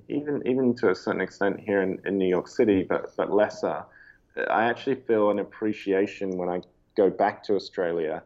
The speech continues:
you know, about there is a success story to Australia's multicultural system. And it's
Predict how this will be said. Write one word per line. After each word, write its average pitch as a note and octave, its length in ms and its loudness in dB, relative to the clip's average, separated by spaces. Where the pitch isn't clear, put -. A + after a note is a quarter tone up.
you G#2 160 0
know, E2+ 240 0
about F#2+ 500 2
there A2+ 280 4
is A#2+ 240 4
a G#2 340 4
success - 640 -4
story F#2+ 360 0
to G2 180 -8
Australia's F#2+ 640 -2
multicultural F#2+ 880 -2
system. - 600 -6
And F#2 760 0
it's - 460 -2